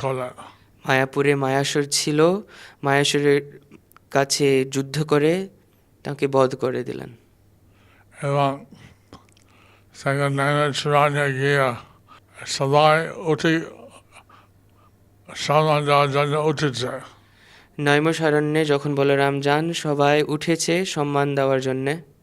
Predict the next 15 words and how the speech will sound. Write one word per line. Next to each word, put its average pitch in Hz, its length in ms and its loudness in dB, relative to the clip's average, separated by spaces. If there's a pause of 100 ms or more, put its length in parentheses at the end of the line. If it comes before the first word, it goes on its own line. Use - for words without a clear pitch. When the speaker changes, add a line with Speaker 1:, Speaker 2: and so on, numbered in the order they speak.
(760)
Speaker 1:
কিন্তু 151 360 -2
রোমহর্ষণ 147 1300 4 (520)
ওঠেনি। 139 460 2 (840)
Speaker 2:
কিন্তু 156 520 0
রোমহর্ষণ 160 760 0
উঠেনি। 151 540 -4 (720)
Speaker 1:
তারপরে 139 640 2 (760)
বলরাম 139 560 4
দুটো 139 480 0 (720)
খোসা 143 360 -2
ঘাস 139 500 4 (180)
দিয়া 143 380 0 (540)
স্পর্শ - 600 -2
করেছে 139 580 -4
রোমহর্ষণ। 143 1300 -6